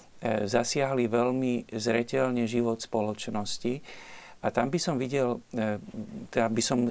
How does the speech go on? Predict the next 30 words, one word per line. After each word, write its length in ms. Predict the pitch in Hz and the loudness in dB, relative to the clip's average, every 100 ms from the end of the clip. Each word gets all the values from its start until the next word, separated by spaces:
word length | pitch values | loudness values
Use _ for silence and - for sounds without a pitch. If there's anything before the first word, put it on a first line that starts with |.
| - | 0
si 160 | - | -2
dovolil 400 | 123 123 127 120 | 2 4 4 2
spomenúť 560 | 113 - 113 113 117 117 | 0 0 2 2 2 2
napríklad 480 | 113 110 120 123 113 | 0 0 0 0 0
rozhodnutie 560 | 117 113 120 123 120 | 0 2 0 0 -2
Konferencie 640 | 110 113 113 117 113 - 113 | 0 -2 0 -2 0 0 0
biskupov 560 | 110 - 120 - - | 0 -2 -2 -2 -4
Slovenska 640 | - 117 110 110 - 123 120 - - - - | -2 0 0 -2 -2 -4 -4 -8 -12 -8 0
podie-, 320 | 123 127 127 | 2 4 0
podieľať 640 | - 131 131 120 107 110 | 2 0 4 4 4 2
sa, 320 | - - 123 131 - - - | 0 0 0 -2 -12 -16 -18
e, 240 | - 113 107 | -4 0 2
na 240 | 107 107 | 2 2
orgin-, 400 | 110 120 120 127 | 2 0 0 -2
o-, 240 | - 113 - | 0 -2 2
organizácii 880 | 117 123 123 120 110 117 113 - 117 | 2 2 2 2 2 2 2 0 0
Pochodu 400 | - 117 - 110 | 2 2 2 2
za 220 | 107 117 110 | 2 2 2
život 320 | 104 95 101 | 0 0 2
alebo 240 | 107 98 | 2 0
Pochodov 480 | - 139 151 127 120 | 0 2 4 6 6
za 160 | 107 113 | 6 4
život. 320 | 110 98 95 - - - - - - - - - - | 2 0 -2 -10 -18 -16 -14 -14 -14 -16 -18 -18 -8
To 160 | - 156 | 4 6
je 80 | 165 | 8
teda 240 | 170 156 | 8 8
už 80 | 139 | 6
z 80 | - | 4
tej 120 | 131 | 6
novšej 560 | 107 104 101 - 123 | 6 4 4 2 4